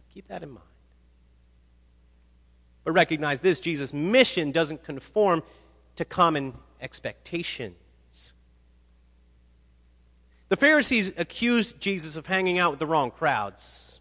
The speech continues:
pretty often. "Who is this guy eating with sinners? Who is this guy hanging out with tax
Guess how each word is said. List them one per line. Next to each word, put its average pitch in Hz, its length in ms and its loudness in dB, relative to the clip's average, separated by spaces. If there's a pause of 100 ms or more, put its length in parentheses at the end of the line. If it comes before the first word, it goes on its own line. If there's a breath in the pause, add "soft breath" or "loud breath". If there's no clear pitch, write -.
pretty 139 220 -4
often. 107 300 -2 (1300)
"Who 277 200 4
is 220 160 0
this 208 200 2
guy 185 280 8
eating 247 560 2
with 208 240 4
sinners? 185 760 -2 (1040)
Who 269 180 6
is 214 140 2
this 226 200 2
guy 185 300 4
hanging 247 520 4
out 208 220 8
with - 400 8
tax - 480 6